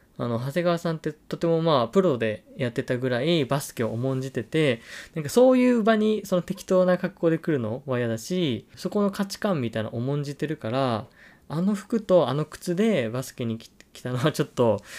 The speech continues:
そこで価値観の相違はすごく感じたと思うよ」みたいな話をしてて、めっちゃ、そ、そこまで見てんだみたいな、<laughs> そのなんか、デートの服とか靴の、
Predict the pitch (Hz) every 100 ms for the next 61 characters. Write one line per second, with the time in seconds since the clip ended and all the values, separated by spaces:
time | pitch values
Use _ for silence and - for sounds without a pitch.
0 | - - 185 196 190 190 190 - 170 131
1 | 113 139 123 127 143 156 117 101 - _
2 | _ - 139 175 - - 131 135 143 117
3 | 113 113 107 107 104 101 107 113 104 110
4 | 101 - 101 107 107 - - - - 117
5 | 117 - - 160 - 180 - 339 180 135
6 | 131 120 110 110 110 110 107 147 123 143
7 | - - - - - 160 269 262 180 139
8 | 127 143 214 190 139 117 - - 208 208
9 | 208 196 202 196